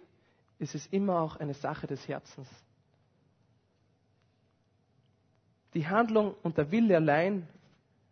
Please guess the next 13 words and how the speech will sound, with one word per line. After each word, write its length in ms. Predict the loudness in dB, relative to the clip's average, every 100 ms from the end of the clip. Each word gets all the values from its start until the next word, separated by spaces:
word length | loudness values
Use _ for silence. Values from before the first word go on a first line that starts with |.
| _ _
sind, 280 | -4 -4 -2 0
also, 240 | 0 2
oder 180 | 2 0
die 180 | 0 0
Handlung 320 | 0 2 0
und 100 | -2
der 120 | -2
Wille 160 | -2 -2
sind 200 | -4 -6
wichtig, 340 | -8 -6 -4
aber 140 | -2 -4
sie 300 | -4 -4 -2
allein 440 | 0 0 0 -4